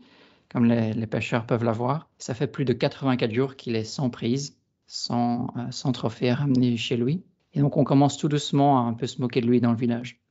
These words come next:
Personne ne veut le fréquenter, de peur que cette poisse ne se transmette. On a peur de la voir sur son propre navire. Évidemment, la, la malchance en mer, euh,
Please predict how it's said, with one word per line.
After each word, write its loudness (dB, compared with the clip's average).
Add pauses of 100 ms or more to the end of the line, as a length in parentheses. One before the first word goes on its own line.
(160)
Personne 2
ne 4
veut 2
le 0
fréquenter, -2
de 2
peur 0
que -10
cette -10
poisse -2
ne -6
se -14
transmette. -6 (440)
On 0
a 4
peur 2
de 4
la 2
voir -4
sur -16
son -4
propre -4
navire. -2 (100)
Évidemment, 0
la, -2 (380)
la 2
malchance 2
en -4
mer, 0
euh, -8